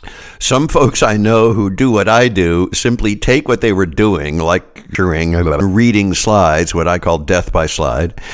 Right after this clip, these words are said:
and they simply post that in an L M S, a learning management system. It was boring before, and it's horrible online. It's deadly online. God, it's awful.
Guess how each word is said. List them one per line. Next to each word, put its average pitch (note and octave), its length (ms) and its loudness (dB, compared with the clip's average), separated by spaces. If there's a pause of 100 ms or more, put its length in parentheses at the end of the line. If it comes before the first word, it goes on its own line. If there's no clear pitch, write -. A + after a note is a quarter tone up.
(540)
and B2+ 380 -2
they B2 180 2
simply C#3 320 -2
post - 600 -2
that F#2 420 0
in F#2+ 320 -4
an E2 240 -8 (140)
L G#2 240 2
M F#2+ 200 0
S, C2 400 -4
a E2+ 180 -2
learning F2+ 540 -2
management D#2+ 460 -4
system. - 480 -8 (1200)
It B2 100 2
was F#2+ 220 0
boring C#3 480 4
before, E2+ 640 0
and F#2 100 -4
it's E2 140 -6
horrible C2+ 840 -2 (160)
online. C#2 720 -4
It's - 180 -6
deadly D#2 580 -6
online. A#1 540 -8
God, D#2 240 -4
it's - 160 -12
awful. - 420 -8